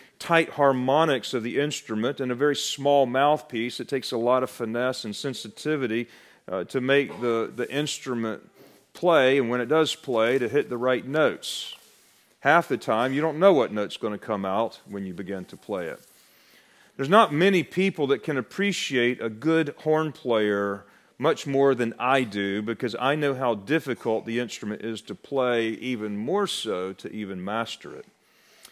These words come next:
And the fact that we actually have in our congregation, uh, a number of French horn players, or at least several,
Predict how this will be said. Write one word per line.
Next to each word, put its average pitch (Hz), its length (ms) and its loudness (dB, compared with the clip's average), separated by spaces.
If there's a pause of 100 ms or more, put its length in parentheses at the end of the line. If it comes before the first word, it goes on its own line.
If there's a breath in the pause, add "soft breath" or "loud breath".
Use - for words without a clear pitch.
(160 soft breath)
And 127 100 0
the 127 40 0
fact 180 320 6
that 147 80 2
we 156 260 6
actually 131 460 2
have 143 720 4
in 123 200 -4
our 139 240 0
congregation, 117 1300 -2 (500 soft breath)
uh, 92 400 -4
a 113 100 -2
number 135 640 4
of 113 220 -4
French - 360 -6
horn 117 360 -4
players, 117 720 0
or 95 80 -6
at 85 60 -8
least - 320 -4
several, 104 580 0